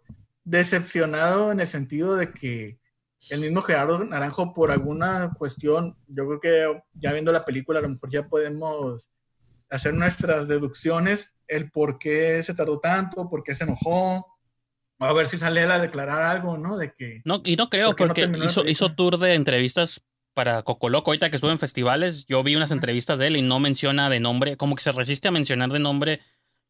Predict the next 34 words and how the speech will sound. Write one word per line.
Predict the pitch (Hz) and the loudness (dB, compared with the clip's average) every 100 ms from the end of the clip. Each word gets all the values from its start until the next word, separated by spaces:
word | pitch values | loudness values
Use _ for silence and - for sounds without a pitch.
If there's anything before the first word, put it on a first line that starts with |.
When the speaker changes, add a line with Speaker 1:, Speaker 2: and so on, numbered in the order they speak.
| _ _ _ _ _ | _ _ _ _ _
Speaker 2:
Nomás | 139 135 151 | 0 2 2
dice, | 147 | 0
"Tuve | 156 185 | 0 0
una | 208 | 0
experiencia | - 143 139 147 185 170 - | -2 0 2 2 0 -2 -2
en | 131 | -2
Estados | 139 143 - | 0 -2 -2
Unidos, | 123 139 170 - _ _ _ _ | -2 -2 -2 -8 _ _ _ _
pero | 143 131 | 0 2
luego | 147 151 | 2 2
hice | 151 | 0
Coco | 139 117 | -2 -2
Loco", | 117 117 113 | -4 -6 -6
y | 123 | -6
así, | 110 143 170 - _ _ _ _ - | -2 -2 -4 -8 _ _ _ _ -6
como | 131 123 | -4 0
que | 123 | 0
no | 127 | 2
dice | 147 143 156 147 | 2 2 2 2
él, | 165 - | 0 -6
Speaker 1:
Ahí | 113 | -14
va. | 113 - - | -16 -16 -2
Speaker 2:
y | 135 | 0
la | 123 | 0
productora | 127 120 123 135 | 0 0 2 2
en | 160 | 2
su | 139 120 | 0 -6
tu-, | - 139 | -6 -6
en | 127 | -4
su | 127 | -2
Instagram, | 123 160 151 143 135 | -2 0 0 0 -2
pues, | 120 | -2
no | 123 117 | -2 -2
pone, | 131 127 127 120 | -2 -2 -2 -6